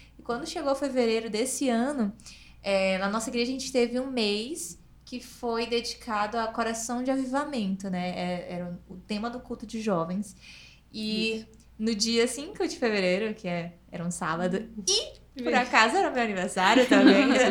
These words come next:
Speaker 2: <laughs>
Speaker 1: estávamos lá na igreja, e nesse dia a Meire não estava, né? A Meire estava assistindo online o culto.
Speaker 2: Uhum.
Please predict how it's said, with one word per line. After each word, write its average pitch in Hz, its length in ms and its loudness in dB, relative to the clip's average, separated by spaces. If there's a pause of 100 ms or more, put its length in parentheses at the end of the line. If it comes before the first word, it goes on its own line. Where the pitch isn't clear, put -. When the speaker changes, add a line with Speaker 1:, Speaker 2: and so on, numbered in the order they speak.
(140)
Speaker 2:
<laughs> - 400 -8
Speaker 1:
estávamos 254 500 2
lá 208 240 2
na 226 100 -4
igreja, 214 640 0
e 247 80 -12
nesse 254 240 -8
dia 254 140 -2
a - 20 -2
Meire 254 240 -2
não 240 180 -6
estava, 208 600 -8
né? 180 60 -10
A 175 40 -10
Meire 180 200 -4
estava 214 280 -4
assistindo 220 380 -8
online 208 320 -6
o - 100 -20
culto. 311 440 -10
Speaker 2:
Uhum. 226 640 -10